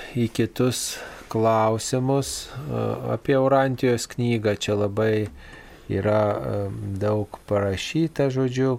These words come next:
koks jūsų požiūris į Eurantijos knygą. Na tai krikščioniui tikrai nedera tokiom knygom, e, reiškia, skaityti. Čia tokia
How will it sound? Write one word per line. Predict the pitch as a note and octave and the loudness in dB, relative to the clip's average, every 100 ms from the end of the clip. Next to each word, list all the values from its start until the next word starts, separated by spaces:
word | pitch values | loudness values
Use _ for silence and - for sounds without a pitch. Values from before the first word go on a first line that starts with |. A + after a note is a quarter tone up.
| - | 0
koks | A2 G#2+ - | -2 -2 -4
jūsų | A2 - | -4 -4
požiūris | G2 B2+ C3 B2+ A#2 A2+ A2+ | -2 0 2 2 0 -2 -2
į | |
Eurantijos | G#2+ G#2+ G#2+ G#2 A2+ G#2+ G2 - | 2 2 0 -2 0 0 -2 -6
knygą. | A2 G#2 F#2+ - G#2 | -4 -2 -2 -4 -4
Na | A#2 C3 | -6 -4
tai | - D3 C#3 C3+ C#3 C3 B2+ B2+ B2 | -2 -2 0 -2 -4 -6 -6 -8 -6
krikščioniui | - G#2+ - A#2 A#2 A2+ G#2+ | -4 -4 -2 2 2 2 -2
tikrai | A2 A2 A2 | -2 0 0
nedera | G#2 G#2 G#2 G2 | 0 0 0 0
tokiom | F#2+ G2 - G2+ F#2+ | -2 -6 -2 -2 -2
knygom, | - G#2 G2+ G#2 G2 - - - - - | -4 -2 0 -2 -2 -8 -16 -16 -18 -6
e, | G2 G2 | 0 2
reiškia, | G2 - - G2 | 0 0 -2 -4
skaityti. | - G2+ F#2 - C#3 - D3+ D3 | -2 -4 -2 -2 -2 0 0 0
Čia | - | -2
tokia | G2+ F#2+ - G2+ G2 | -6 -6 -2 0 0